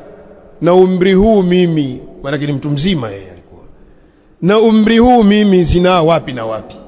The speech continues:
Hebu niacheni tu mkakutane naye. Kama ni zinaa, mimi sina haja na zinaa, mambo ya zinaa, kwa sababu umri umeenda." Wakamwongezea jingine, wakamwambia,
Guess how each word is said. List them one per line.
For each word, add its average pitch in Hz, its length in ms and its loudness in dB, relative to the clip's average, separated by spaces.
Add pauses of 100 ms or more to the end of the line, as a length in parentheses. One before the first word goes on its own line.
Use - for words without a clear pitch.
(380)
Hebu 247 220 -2
niacheni 233 440 0
tu 165 80 -8
mkakutane 147 380 -8
naye. 135 300 -8
Kama 190 240 -2
ni 165 100 -6
zinaa, 170 340 -4
mimi 175 240 -4
sina 208 280 -8
haja 139 300 -10
na 120 80 -14
zinaa, 113 340 -20
mambo 117 180 -20
ya 101 80 -16
zinaa, 98 320 -20 (300)
kwa - 80 -14
sababu 175 240 -4
umri 302 240 -4
umeenda." 277 540 -2 (2000)
Wakamwongezea 247 680 0
jingine, 233 500 0 (1600)
wakamwambia, 226 680 0